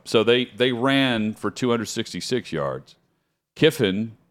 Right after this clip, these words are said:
the Rebels scored on their opening drive in the third quarter, and here's the rest of the second half for Ole Miss. Fumble, interception, punt, fumble, punt, and a total of seventy yards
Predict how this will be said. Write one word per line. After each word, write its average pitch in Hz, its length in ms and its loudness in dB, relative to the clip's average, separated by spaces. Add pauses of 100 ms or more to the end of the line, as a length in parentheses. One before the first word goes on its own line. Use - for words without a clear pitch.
(280)
the 101 80 2
Rebels 151 320 4
scored 131 340 4
on 110 100 4
their 104 200 0
opening 120 420 4
drive 104 380 4
in 92 80 -2
the 85 80 0
third 101 340 0
quarter, 92 280 2
and 80 120 -4
here's 120 200 0
the 107 100 -4
rest 101 260 2
of - 40 -18
the 82 80 -6
second 85 360 -2
half 85 280 -4
for 78 160 -10
Ole 78 120 -4
Miss. 76 400 -8 (600)
Fumble, 131 520 2
interception, 110 640 2
punt, 92 420 -2 (640)
fumble, 113 480 2
punt, 85 440 -2 (800)
and 98 120 0
a 90 60 0
total 92 640 0 (220)
of 92 140 -2
seventy 107 520 0
yards 82 680 0